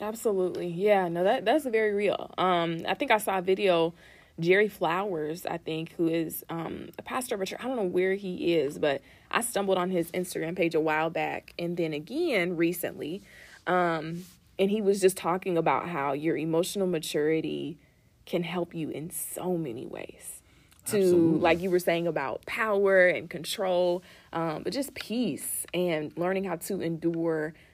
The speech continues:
Speaker 1: um, just the highs and <laughs> lows of life. Um, so,
Speaker 2: Absolutely.
Speaker 1: so yeah, no, you make a great point there. I love that. Uh, I wanna hop into what you were talking about, right? Um, of
Speaker 2: Mm-hmm.
Speaker 1: how you were experiencing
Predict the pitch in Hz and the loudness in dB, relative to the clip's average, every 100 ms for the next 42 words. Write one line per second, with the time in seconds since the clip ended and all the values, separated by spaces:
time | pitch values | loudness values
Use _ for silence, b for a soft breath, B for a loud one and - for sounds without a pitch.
0 | b 165 165 147 - 320 285 196 202 202 | b -4 -2 -4 -8 -8 -8 -4 -4 -4
1 | 208 214 190 220 190 147 - - 180 - | -4 -2 0 -2 -6 -6 -4 -4 -8 -8
2 | 170 175 147 143 160 190 135 196 - 170 | -2 -2 -2 -6 -10 -12 -12 -8 0 2
3 | 160 - 95 78 B B - 196 156 170 | 2 0 -4 -10 B B 0 2 2 -2
4 | 185 170 165 185 427 392 269 247 254 226 | -6 -6 -4 2 4 6 6 4 2 -4
5 | 226 202 196 190 180 170 160 165 - 180 | 0 4 4 4 2 2 0 -2 -2 2
6 | 175 165 180 214 240 220 208 190 185 - | 4 4 2 2 0 -2 -2 -2 -4 -2
7 | 185 175 175 - 175 170 185 - 165 151 | -2 0 -2 -2 -4 -4 -4 -8 -10 -6
8 | - - - 165 165 - 165 170 160 156 | -6 -4 -2 -2 -2 -4 -4 -4 -4 -4
9 | 160 175 160 160 B B B B 185 196 | -4 -2 0 -2 B B B B 0 6
10 | 196 190 185 185 190 196 190 180 180 185 | 6 6 2 4 2 2 2 2 0 -4